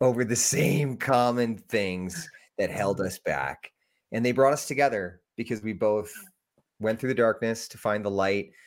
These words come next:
Matt's a really cool guy. He has a really, really interesting story just about how trauma became an asset to, to move him forward, but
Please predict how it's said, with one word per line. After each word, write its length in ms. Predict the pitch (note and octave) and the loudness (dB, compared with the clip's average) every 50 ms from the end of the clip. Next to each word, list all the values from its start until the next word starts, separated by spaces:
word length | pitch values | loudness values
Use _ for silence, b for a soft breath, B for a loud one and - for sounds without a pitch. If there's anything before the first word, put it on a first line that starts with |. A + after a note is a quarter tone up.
| b b b b b b - | b b b b b b 0
Matt's 300 | A#2+ C3 C3 B2+ - - | 2 2 2 2 0 0
a 60 | B2 | 2
really 200 | A#2+ A#2+ A2+ A2+ | 2 2 2 0
cool 220 | A2+ - A2+ G#2+ | 0 0 0 2
guy. 440 | G2 G#2 G2+ G2+ G#2 G#2 G#2 G#2 G#2 | 2 2 2 4 4 2 2 0 0
He 600 | G2 - - G#2 G2+ G2+ G2+ G2 G2 G2 F#2+ - | -2 -4 -8 -6 -4 -4 -4 -4 -4 -6 -8 -8
has 300 | - - G#2+ G2+ G2+ F#2+ | -4 0 0 0 0 0
a 160 | G2+ G2+ F#2+ F#2+ | 0 0 0 0
really, 540 | F#2+ F#2+ F#2+ G#2 A#2 A#2+ B2 A#2+ A#2+ A#2 | -2 -4 -2 0 2 2 2 2 2 0
really 280 | G#2+ G#2+ A2 G#2 G#2 G2 | 0 0 0 0 0 -2
interesting 440 | G2+ G2 - - F#2 - - G#2 F#2+ | -4 -4 -6 -10 -10 -8 -6 -6 -6
story 640 | - - - G2+ G2 G2 G2 G2 G2 G2 G2 G2 b b b b b b b b b b b b - | -6 -2 0 2 2 4 2 2 2 0 -4 -6 b b b b b b b b b b b b -8
just 260 | - B2+ A#2 - - | -6 -6 -4 -2 -2
about 400 | B2+ G#2+ B2 A#2+ B2 B2 A#2 A#2+ | 2 4 6 6 6 4 2 0
how 240 | - A2+ A2+ A#2 A#2+ | -2 0 2 2 2
trauma 640 | A#2 - - A#2+ A2+ A#2 A#2+ A#2+ B2 B2+ B2+ B2 A2+ - - | 0 -2 0 2 2 4 4 2 2 2 2 0 0 -2 -4
became 600 | A#2+ A2+ A2+ - A#2+ A2+ A2+ A2+ A#2 A#2 A2+ - | -6 -4 -4 -2 -2 0 0 0 0 -2 -2 -2
an 100 | G#2+ G#2+ | -2 0
asset 540 | F2 G2+ G#2+ A2+ A2+ - - A#2+ G#2+ - - | 0 0 0 0 -2 0 2 0 0 0 -2
to, 260 | - - A2+ G#2+ G2+ - | -6 -4 -2 -2 -4 -6
to 140 | - - A2 | -6 -6 -2
move 180 | A2 A2 G2+ | -2 -2 -2
him 120 | G#2+ G#2 G2+ | -2 -4 -4
forward, 520 | - - G#2+ G#2+ A2 G#2+ G#2 G2+ F#2+ E2+ | -2 2 2 4 4 4 2 0 0 0
but 220 | G#2+ G#2+ G#2 - | 2 2 2 2